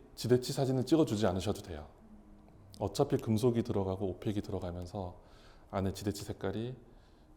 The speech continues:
검은색이던 임플란트 어버트먼트건 다 어차피 차단을 하기 때문에 지대치 사진은 찍어주지 않으셔도 돼요.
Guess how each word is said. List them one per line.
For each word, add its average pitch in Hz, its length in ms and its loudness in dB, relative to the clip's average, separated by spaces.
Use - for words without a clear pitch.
검은색이던 107 680 2
임플란트 107 800 -2
어버트먼트건 101 920 -2
다 87 420 -8
어차피 101 320 -6
차단을 135 380 -6
하기 135 240 -4
때문에 95 440 -6
지대치 - 300 -12
사진은 113 400 -6
찍어주지 107 420 -2
않으셔도 85 380 -10
돼요. 82 160 -14